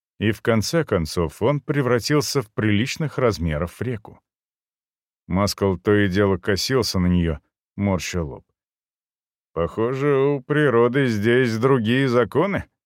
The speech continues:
Здесь может существовать только то, что является частью трех миров. Однако вода куда-то течет. Я не могу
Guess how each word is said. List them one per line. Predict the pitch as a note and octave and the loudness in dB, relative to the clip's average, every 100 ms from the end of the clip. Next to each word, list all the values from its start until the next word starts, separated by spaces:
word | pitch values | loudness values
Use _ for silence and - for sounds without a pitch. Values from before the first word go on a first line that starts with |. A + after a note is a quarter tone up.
| _ _ _ _ _ _ _ - | _ _ _ _ _ _ _ -6
Здесь | F2+ E2+ F2+ C#3 D3+ - | -6 -4 0 0 -2 -4
может | D#3+ D#3+ D#3 D3 D#3 | -4 -2 -2 -4 -6
существовать | - C#3+ B2 C3+ - - A2 G#2 G#2+ G#2 - | -6 -6 -4 -4 -4 0 2 2 2 0 -2
только | G#2+ G2+ F2 F2+ E2+ | 0 0 0 -4 -6
то, | - D#2 F2+ G#2+ _ _ _ _ | -6 -6 -4 -6 _ _ _ _
что | - - G#2 F#2+ | -20 -2 2 2
является | F2 F2+ F2 E2 E2+ F#2 - - A#2 | 2 0 2 2 2 0 -4 -10 -10
частью | - E2 D#2 - - G#2 A2 | -8 -4 -4 -4 -10 -10 -10
трех | - C#2+ C2 - | -8 -8 -8 -10
миров. | - E2+ F#2 A1+ - _ _ _ _ _ _ _ _ | -10 -6 -6 -8 -14 _ _ _ _ _ _ _ _
Однако | F2+ F2+ F2 G2 | -6 -4 -4 0
вода | G2+ G#2 A2+ G#2 - | 0 2 2 0 -2
куда-то | G#2+ G2+ G#2 G2 | -2 0 0 -2
течет. | F2 - F2 - D#3 - _ _ _ _ _ _ _ _ _ | -8 -8 -6 -4 -4 -4 _ _ _ _ _ _ _ _ _
Я | F2+ F2 C#3 D#3 | -4 0 0 0
не | E3 E3 E3 | -2 0 0
могу | D#3+ D#3 F#2 G2 A#2+ | 0 -2 -2 -2 -2